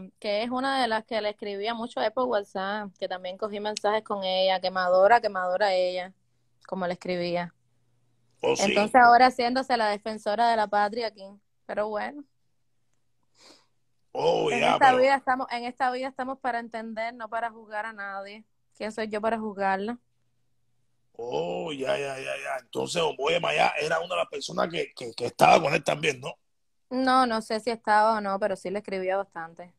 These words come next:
Speaker 2: No, que va ahora, ¿no?
Speaker 1: Bueno.
Speaker 2: Eh, bueno, Omoye Maya, te dichavaron completamente.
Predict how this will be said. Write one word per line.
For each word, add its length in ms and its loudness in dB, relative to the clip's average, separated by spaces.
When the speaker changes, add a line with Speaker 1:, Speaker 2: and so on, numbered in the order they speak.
Speaker 2:
No, 140 -6
que 120 -10
va 100 -8
ahora, 360 2
¿no? 120 -4
Speaker 1:
Bueno. 240 0
Speaker 2:
Eh, 400 4
bueno, 360 -2
Omoye 420 0
Maya, 420 4
te 120 -6
dichavaron 540 -6
completamente. 720 -8